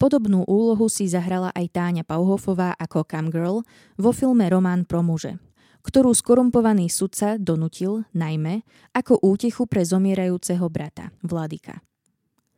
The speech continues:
Opäť sofistikovaná moc proti autenticite. Pauhofovej postava predstavuje spontánnu mladú ženu, atraktívnu a naivnú, ktorú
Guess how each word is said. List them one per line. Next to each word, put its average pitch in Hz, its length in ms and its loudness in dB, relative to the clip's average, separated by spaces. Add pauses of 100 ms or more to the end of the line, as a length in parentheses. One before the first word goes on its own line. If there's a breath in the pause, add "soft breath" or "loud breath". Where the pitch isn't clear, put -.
(280)
Opäť 226 560 -2
sofistikovaná 208 880 0
moc 175 320 -2
proti 180 320 -2
autenticite. 160 880 -6 (360)
Pauhofovej 240 640 2
postava 208 480 -2
predstavuje 185 560 -2
spontánnu 214 720 2
mladú 180 400 0
ženu, 156 320 -2 (400 soft breath)
atraktívnu 190 800 0
a 180 80 -2
naivnú, 165 640 -2 (400 soft breath)
ktorú 240 240 8